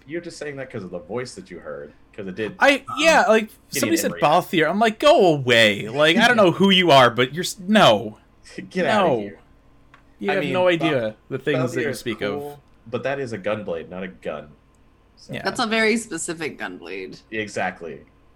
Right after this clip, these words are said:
Speaker 2: Yeah. Well, yeah. It's just like, I, so I,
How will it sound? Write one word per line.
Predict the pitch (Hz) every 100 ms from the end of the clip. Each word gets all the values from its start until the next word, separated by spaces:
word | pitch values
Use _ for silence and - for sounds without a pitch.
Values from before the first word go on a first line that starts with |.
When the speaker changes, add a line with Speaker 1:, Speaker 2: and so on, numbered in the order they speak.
| 127
Speaker 2:
Yeah. | - - - 120
Well, | - 131 123 113 -
yeah. | 104 107 -
It's | 147 143
just | 165
like, | 175 160
I, | 143 151 - - - -
so | - 254
I, | 196